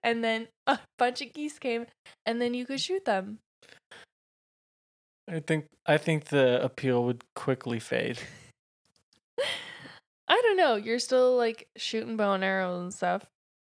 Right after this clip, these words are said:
Speaker 1: Why don't
Speaker 2: Uh,
Speaker 1: you just shoot your bow at them?
Speaker 2: I think I would rather live without a cell phone.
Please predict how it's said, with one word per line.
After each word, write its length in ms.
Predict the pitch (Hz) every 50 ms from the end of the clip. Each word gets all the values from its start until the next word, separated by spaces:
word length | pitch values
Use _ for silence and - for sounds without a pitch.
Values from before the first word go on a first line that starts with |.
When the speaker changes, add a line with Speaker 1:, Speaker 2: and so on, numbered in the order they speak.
| _ _ _ _ -
Speaker 1:
Why 140 | 131 131 131
don't 100 | 139 143
Speaker 2:
Uh, 20 |
Speaker 1:
you 60 | -
just 160 | 214 214 208 -
shoot 120 | - 226
your 140 | 208 208 202
bow 200 | 208 196 196 196
at 120 | 196 -
them? 260 | 196 202 196 190 196 - _ _ -
Speaker 2:
I 60 | - 131
think 300 | - - 139 135 127 -
I 80 | 135 127
would 140 | 123 120
rather 680 | 120 117 117 113 113 110 110 113 110 110 107 113 117 - _ _ _ _ _ _ _ _ _ _ _ -
live 180 | 113 113 107 120
without 320 | 120 - - 101 98 -
a 40 | 117
cell 220 | - - - -
phone. 260 | - - - - 135